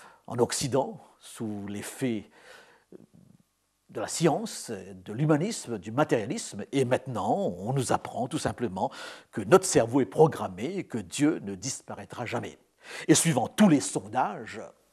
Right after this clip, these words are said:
quatre-vingt-six pour cent de la population planétaire, eh bien, croit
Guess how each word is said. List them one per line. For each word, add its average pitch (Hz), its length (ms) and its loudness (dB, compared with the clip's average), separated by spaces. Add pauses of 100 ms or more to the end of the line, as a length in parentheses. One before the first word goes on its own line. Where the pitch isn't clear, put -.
(100)
quatre-vingt-six - 580 -4
pour - 260 -4
cent - 240 0
de 165 80 -6
la 104 80 -2
population 117 760 -6 (760)
planétaire, 123 640 0
eh 73 80 -12
bien, 175 220 -12 (240)
croit - 600 4